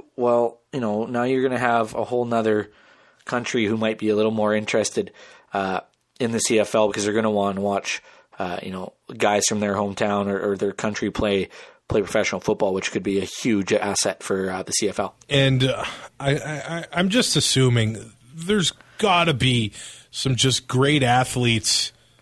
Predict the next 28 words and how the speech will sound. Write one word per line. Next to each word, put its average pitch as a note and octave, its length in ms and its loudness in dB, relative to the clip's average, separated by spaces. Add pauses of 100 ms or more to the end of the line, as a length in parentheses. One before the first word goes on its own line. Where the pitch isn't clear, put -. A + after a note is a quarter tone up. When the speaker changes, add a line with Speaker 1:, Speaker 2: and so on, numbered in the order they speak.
(160)
Speaker 2:
all C#3 280 4
over D#3 180 2
the D3+ 100 4
world, C#3+ 540 4
and A#2+ 240 0
this D3 200 0
is C#3+ 120 -2
a C#3+ 60 0
start E3 560 0
to, C#3+ 120 0
s-, - 300 -2 (500)
you A#2 160 -6
know, C#3 120 2
start C#3+ 240 0
attracting C#3+ 720 0 (520)
these, C3 520 0
uh, C3+ 200 2
players D#3 500 0
to - 120 -4
the D3+ 120 -6
C E3+ 220 2
F F3+ 200 2
L. G3 220 6
So C#3 200 2
I'm E3 140 2
interested B3 400 0
to F#3 80 0
see, B2+ 440 2